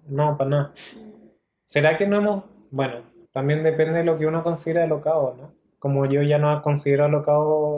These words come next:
Speaker 2: Es que igual nuestros
Speaker 1: ir
Speaker 2: planes no son tan alocados, porque no es
Speaker 1: Sí.
Speaker 2: así como, "Tomo mis cosas y me voy", ¿cachai?
Speaker 1: Claro, o sea, yo me fui con una beca, como tenía financiamiento, podía vivir.
Speaker 2: Mm.
Speaker 1: Claro, no fue
Speaker 2: Y yo
Speaker 1: ir
Speaker 2: tampoco me iría así como mañana.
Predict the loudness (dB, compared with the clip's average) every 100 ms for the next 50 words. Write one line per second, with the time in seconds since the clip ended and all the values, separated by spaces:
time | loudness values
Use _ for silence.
0 | -4 -2 0 0 0 -2 -2 -2 0 0
1 | 0 -4 -8 -12 -6 -4 -2 -2 0 -2
2 | -2 -2 0 -2 -4 -8 -4 -2 -2 -4
3 | -4 -2 -2 -4 _ -14 -4 -2 -2 -4
4 | -6 -6 -2 0 0 0 -2 -4 -6 2
5 | 4 4 2 2 2 2 0 -2 -6 -6
6 | -8 -8 -2 0 2 2 2 2 2 4
7 | 0 -4 -20 -18 -16 -14 -10 -6 -6 -6
8 | -8 -8 -8 -4 -2 0 -2 -4 -6 -4
9 | -4 -4 -2 -2 -2 -4 -10 -14 -16 -20
10 | _ _ _ _ _ _ _ _ _ _
11 | _ _ _ _ -2 -2 -2 -6 -8 -6
12 | -2 -2 0 -2 -4 -6 -8 -12 -12 -12
13 | -12 -14 -16 -16 -16 -18 -18 -18 -18 -16
14 | -16 -18 -18